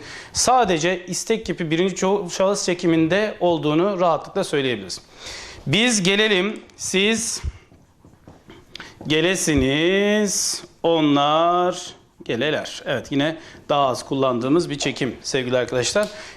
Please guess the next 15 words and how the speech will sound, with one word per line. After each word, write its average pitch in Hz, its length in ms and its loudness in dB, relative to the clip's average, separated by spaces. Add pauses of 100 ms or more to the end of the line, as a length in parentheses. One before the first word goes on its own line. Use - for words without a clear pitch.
İstek 185 440 0
kipimizin 139 640 2
ekinde 170 760 0 (280)
A, 170 220 4
E 139 240 0
olduğunu 135 600 0
burada 156 520 0
bir 156 120 -2
kez 127 260 -4
daha 156 420 0
söylemiş 147 600 -2 (100)
olalım 139 500 2
sevgili 127 380 0
arkadaşlar. 120 540 -2 (500)
Yalnız 170 560 0